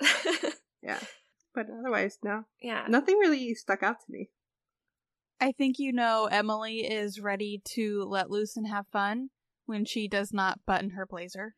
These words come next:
Speaker 1: Yeah,
Speaker 2: <laughs>
Speaker 1: it's loose, it's open,
Speaker 2: Unbuttoned.
Speaker 1: gold buttons are flapping. I do have one last fashion point to make before we wrap up, and that is, at the end of this episode, we are in Luke's, and Rory is wearing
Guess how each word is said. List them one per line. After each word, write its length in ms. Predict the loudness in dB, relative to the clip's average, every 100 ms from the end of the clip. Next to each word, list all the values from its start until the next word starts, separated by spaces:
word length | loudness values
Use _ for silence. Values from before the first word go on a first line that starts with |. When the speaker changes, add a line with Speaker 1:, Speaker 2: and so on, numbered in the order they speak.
| _
Speaker 1:
Yeah, 360 | -2 2 4 4 6
Speaker 2:
<laughs> 280 | 4 4 2 4
Speaker 1:
it's 220 | 4 2
loose, 500 | 0 4 6 4 2
it's 160 | -2 4
open, 420 | 6 6 4 6
Speaker 2:
Unbuttoned. 320 | 10 12 10
Speaker 1:
gold 80 | 10
buttons 400 | 6 6 2 4
are 160 | 6 6
flapping. 1080 | 4 0 2 4 8 8 6 0 -2 -8 -16 _ 6
I 140 | 8
do 120 | 8 6
have 140 | 6
one 360 | 6 6 8 8
last 320 | 6 4 6
fashion 420 | 6 6 2 0
point 240 | 0 0 0
to 120 | 2
make 320 | 2 2 -2
before 260 | -4 0 0
we 100 | 4
wrap 260 | 4 4 2
up, 260 | -2 -4 _ -20 -20 _
and 140 | 0 6
that 160 | 6
is, 380 | 6 4 0 -10 _ _ _ _ _ _ _ _ _ -2
at 120 | 2
the 100 | 4
end 160 | 2 2
of 60 |
this 160 | -2 2
episode, 540 | 2 2 2 4 4 2
we 160 | 4
are 80 | 4
in 180 | 4 2
Luke's, 460 | 2 0 -6 -12 -6
and 180 | -2 -2 0
Rory 600 | 4 8 8 6 0 -6 _ _ -4
is 220 | -4 0
wearing 720 | 4 6 6 4 0 -4